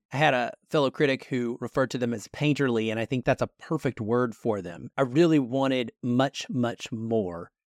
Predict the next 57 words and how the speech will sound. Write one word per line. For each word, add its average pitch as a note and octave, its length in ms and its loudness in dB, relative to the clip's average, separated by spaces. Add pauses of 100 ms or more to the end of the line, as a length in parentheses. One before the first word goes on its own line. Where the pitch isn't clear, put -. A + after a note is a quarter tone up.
(280)
The G#2+ 80 -8
battles C#3+ 400 4
only C3 200 0
compose A#2 440 -2
maybe A2 320 -2
twenty C3+ 340 0
to C3 80 2
thirty C3 300 0
minutes C3 360 -2
total C3+ 500 0
of A2+ 180 -10
the A#2+ 100 -2
two B2 220 -2
and A#2+ 100 -2
a A2+ 40 -2
half A#2 260 0
hour G#2+ 260 2
runtime, A2 760 -4
and G#2 120 -6 (420)
that D#3 60 -6
was D#3 60 -2
kind B3 160 4
of C4+ 60 4
a B3+ 40 2
disappointment G#3+ 560 0 (100)
because D#3+ 280 2
they D#3+ 100 2
were D#3 80 2
so D#3+ 220 0
good. D#3+ 320 2
I've - 100 0
seen F#3+ 140 4
people E3+ 240 4
mention D#3+ 380 4
that C#3+ 140 0
they C#3 300 2
were B2+ 160 -4
going D3 320 2
to C3+ 120 -2
wait C3 360 0
for C#3 100 -2
the A#2+ 100 -4
director's A#2+ 500 0
cut G#2 340 -2
and A#2 100 -2
not A#2+ 240 0
go A#2 120 2
see B2 200 -2
this A2+ 200 -6
in G#2+ 140 -4
theaters, A2 520 0
so - 160 -2
I A2+ 40 4
wanted C3+ 360 0
to C3+ 120 0
address A#2 420 -2
that. A2+ 280 -4